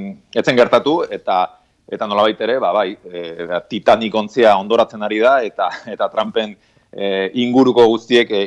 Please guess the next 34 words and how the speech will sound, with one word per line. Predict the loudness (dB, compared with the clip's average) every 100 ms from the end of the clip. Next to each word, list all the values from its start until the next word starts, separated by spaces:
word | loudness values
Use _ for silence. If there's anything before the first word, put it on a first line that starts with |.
| 0
ihes | 0 2 -2
egin | -2
dute, | -2 2 2 2
eta | 0 2
horrelako | 4 4 2 2 -2 -2 _ _ _ _
enpresa | -10 -4 -2 -2
handiek | -2 2 2 2
aurrera | 0 2 2
pauso | 0 -8
hori | -10 -8
eman | -10
dute. | -8 -6 -6 -6
Ikusi | -2 4 4
genuen | 4 2
baita | 2 2
ere, | 0
hauteskunde, | 0 -2 -12 -8 -2 -2 -4 _ _ _
e, | -2 2
hauteskundeak, | 2 0 -4 0 2 4
e, | 2 0 2 0 -2 -8 -16 0
galdu | 0 2
zituenean | -4 -6 -6 -6 -6 -6
Trumpek, | -4 -4 -2 -6 -6
orduan, | -8 -4 0 0 2
ba, | 0
C | 0 -4 -4
N | -2 -4
N | -4
bezalako | 0 0 0 0 0 -4 _ _
telebista | -2 0 0 -2 2 4 4 2
kateak | -2 0 -2 -4
hasi | -8
zirela, | -4 2 4 6 4 0
e, | -8 -10